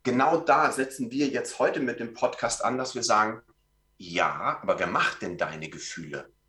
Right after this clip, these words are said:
Das ist ja immerhin noch dein Gehirn.“ Letztendlich, egal was jetzt draußen passiert, ob da jetzt der, der, der Autofahrer ist, der dir die Vorfahrt nimmt, oder ob's dein Chef ist, der heute nicht so gut drauf ist, oder ob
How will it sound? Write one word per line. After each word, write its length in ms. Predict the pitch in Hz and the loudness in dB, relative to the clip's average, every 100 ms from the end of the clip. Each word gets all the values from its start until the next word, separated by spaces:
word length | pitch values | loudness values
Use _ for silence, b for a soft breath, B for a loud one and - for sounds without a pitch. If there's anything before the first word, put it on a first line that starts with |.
| _ _ _ | _ _ _
Das 140 | 80 131 | -6 -2
ist 160 | - | 2
ja 80 | 123 | 2
immerhin 560 | 110 101 131 123 139 135 | 2 0 0 0 0 2
noch 260 | 143 143 | 2 2
dein 320 | 104 95 104 | -2 0 -4
Gehirn.“ 540 | 117 135 185 107 82 B B B B _ _ _ | -4 -2 -2 -2 -4 B B B B _ _ _
Letztendlich, 760 | 120 123 120 127 127 127 - - - | 2 2 2 -2 2 0 -2 -10 -6
egal 380 | - - 185 | 2 6 6
was 160 | 180 - | 2 0
jetzt 240 | 147 - | 0 -2
draußen 420 | - 117 131 - - | 0 4 4 0 -8
passiert, 560 | 101 - 233 - - - | -6 -2 2 0 0 -12
ob 140 | - | -4
da 80 | 90 | -2
jetzt 380 | 87 95 - 95 | 0 -4 -4 -2
der, 240 | 92 90 | 0 0
der, 420 | 82 87 80 76 B _ _ | -2 -4 -4 -6 B _ _
der 140 | - 107 | 2 4
Autofahrer 540 | 113 113 113 98 98 | 2 0 2 6 4
ist, 180 | 107 - | 2 -6
der 80 | 87 | -8
dir 100 | 85 | -6
die 100 | 82 | -2
Vorfahrt 480 | - 143 - 120 | 4 4 6 2
nimmt, 420 | 113 123 123 117 113 | 2 0 -2 -4 0
oder 240 | 98 - | 4 4
ob's 200 | - - | 2 0
dein 240 | 92 95 | 2 2
Chef 360 | 98 - 127 - | 0 0 0 -2
ist, 260 | 127 - 110 | -6 -4 2
der 180 | 104 | 2
heute 380 | 110 110 107 98 | 2 0 0 -2
nicht 220 | 101 143 - | 0 -2 -2
so 100 | 107 | -8
gut 260 | 98 - | -10 0
drauf 300 | 117 120 - | 4 4 4
ist, 240 | 101 107 104 | -4 -4 -2
oder 200 | 95 95 | 0 2
ob 220 | - | -2